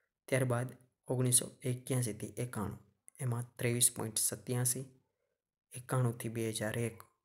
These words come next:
એકવીસ પોઇન્ટ ચોપન અને સૌથી છેલ્લે વધારે ઘટાડો દર્શાવવામાં આવેલો છે બે હજાર એકથી બે હજાર અગિયાર વચ્ચે, સત્તર પોઇન્ટ ચોસઠ. સ્તંભ આકૃતિ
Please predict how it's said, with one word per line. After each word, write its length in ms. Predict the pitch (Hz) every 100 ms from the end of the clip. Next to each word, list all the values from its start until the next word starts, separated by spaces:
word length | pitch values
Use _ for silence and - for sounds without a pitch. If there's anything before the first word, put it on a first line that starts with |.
| _ _ _ -
એકવીસ 400 | 135 127 127 120
પોઇન્ટ 240 | - 107 -
ચોપન 460 | - 123 127 127 139 - _
અને 420 | - 123 123 131 - - - _ -
સૌથી 480 | - 123 123 - 127
છેલ્લે 320 | - 113 113
વધારે 500 | 107 107 117 127 135
ઘટાડો 440 | - - 107 107
દર્શાવવામાં 640 | 104 104 - 107 107 104 107
આવેલો 300 | 123 117 101
છે 180 | -
બે 220 | 98 107 107
હજાર 260 | 107 101
એકથી 480 | 104 98 - - 107
બે 180 | 104 104
હજાર 360 | 104 113 - - -
અગિયાર 360 | 110 107 98 92
વચ્ચે, 500 | 95 - 104 120 - - _ _
સત્તર 400 | - 120 98 110
પોઇન્ટ 460 | 101 107 104 101 - -
ચોસઠ. 600 | 107 104 - - - - - _ _ _ _ _ _ _ _ - _ _ _ _ _ _ _ _ _ - - _ _ _ _ _ _ _ _ _ _ _ _ _ _ -
સ્તંભ 480 | - - 127 139 127
આકૃતિ 600 | 139 - 143 139 151